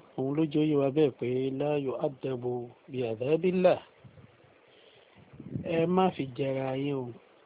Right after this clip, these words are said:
Ihun tí Ọlọ́run bá lóun ó fi jẹ ẹ̀dá níyà, òun náà ni an-nar, iná.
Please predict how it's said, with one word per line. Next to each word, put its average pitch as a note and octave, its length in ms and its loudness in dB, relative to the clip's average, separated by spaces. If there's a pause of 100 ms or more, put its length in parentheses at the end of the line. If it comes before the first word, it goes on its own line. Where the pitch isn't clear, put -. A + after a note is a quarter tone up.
(300)
Ihun C3+ 260 -8
tí - 160 -4
Ọlọ́run C#3 280 -2
bá C3 100 -4
lóun C3 280 -6
ó B2+ 40 -8
fi A#2+ 180 -10 (120)
jẹ A2 220 -8
ẹ̀dá A2 200 -12
níyà, B2+ 320 -4 (240)
òun A#2+ 280 -8
náà C#3+ 200 -6
ni A2 460 -14
an-nar, B2+ 640 -2 (180)
iná. C3+ 380 -2